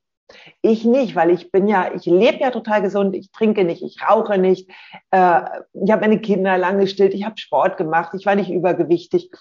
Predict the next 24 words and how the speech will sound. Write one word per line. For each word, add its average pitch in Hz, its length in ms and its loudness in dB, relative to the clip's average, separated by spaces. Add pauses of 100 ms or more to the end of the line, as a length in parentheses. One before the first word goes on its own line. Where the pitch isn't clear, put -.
(600)
Also 202 160 2
das 240 160 2
stand 214 320 0
nicht 233 440 2 (340)
<laughs> 254 300 -4
so, 240 440 6
äh, - 180 2 (380)
in 233 400 2
meinem 190 640 0
Plan, 151 560 2
ne? 147 260 -2
Und 170 260 2
dann, 196 400 0 (240)
dann - 680 -4
war 220 120 -2
das 202 200 -4
so, 214 140 -2
dass 165 180 -2
ich 190 160 -10
eben 214 220 -4
einen 214 240 -4
Knoten 466 420 -8
gespürt - 560 -12
habe. 131 160 -20